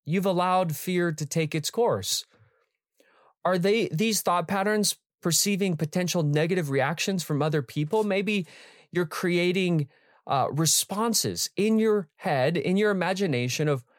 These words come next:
how people are gonna respond to you, which is then creating anxiety. Are these thoughts of control? Maybe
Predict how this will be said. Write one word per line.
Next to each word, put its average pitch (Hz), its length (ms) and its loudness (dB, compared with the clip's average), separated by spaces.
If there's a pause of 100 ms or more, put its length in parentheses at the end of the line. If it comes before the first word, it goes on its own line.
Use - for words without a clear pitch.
how 175 200 0
people 175 340 -2
are 156 80 0
gonna 139 220 0
respond 196 480 0
to - 120 -6
you, 107 80 -2
which 127 240 -2
is 139 200 -2 (140)
then 139 280 0
creating 135 520 -2 (240)
anxiety. 143 720 -2 (1000)
Are 170 160 0
these 185 340 0
thoughts 151 640 -2 (200)
of 143 200 -2
control? 143 680 0 (800)
Maybe 202 640 0